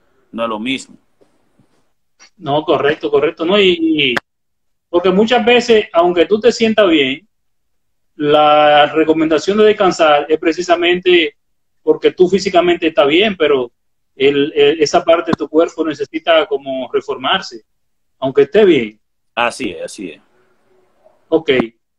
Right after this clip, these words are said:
Speaker 2: Háblame, porque nos hemos envuelto mucho en la parte emocional, que es importante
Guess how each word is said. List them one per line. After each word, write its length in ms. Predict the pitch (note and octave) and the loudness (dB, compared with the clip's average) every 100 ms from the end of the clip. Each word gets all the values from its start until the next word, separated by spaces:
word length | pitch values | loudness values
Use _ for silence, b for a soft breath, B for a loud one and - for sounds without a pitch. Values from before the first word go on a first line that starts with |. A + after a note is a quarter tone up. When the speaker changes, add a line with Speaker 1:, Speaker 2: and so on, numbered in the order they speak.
| _ _ | _ _
Speaker 2:
Háblame, 580 | F3+ C4 B3+ B3 A#3+ A#3 | -2 0 0 2 2 2
porque 460 | G#3+ F#3+ F#3 F3+ F3 | 2 0 4 4 4
nos 240 | F3 D#3+ | 2 0
hemos 680 | G3 G#3 A3 A3+ A3 G#3 F#3 - | 0 2 4 4 4 2 -2 -2
envuelto 500 | F3+ E3 G3 G#3 G3 | 0 2 0 0 0
mucho 280 | G#3 G#3 | 0 0
en 60 | F3 | 0
la 100 | D#3 | 2
parte 260 | E3+ F#3 F#3 | 0 0 -2
emocional, 360 | F3 D#3+ D#3+ | -2 -2 -4
que 140 | - D#3 | 2 2
es 160 | D#3+ | 2
importante 720 | F#3+ F3+ D#3+ F3+ F#3 D3+ C#3+ | 0 0 0 0 0 0 -2